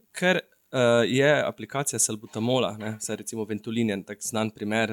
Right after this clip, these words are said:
enega zdravila, eh, inhalatorna, če gre za terapevtsko doziranje, so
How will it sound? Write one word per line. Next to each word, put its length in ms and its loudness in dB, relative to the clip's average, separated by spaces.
enega 280 -4
zdravila, 540 -4
eh, 480 -6
inhalatorna, 800 -2
če 160 -4
gre 160 2
za 140 0
terapevtsko 580 -8
doziranje, 880 2
so 380 -2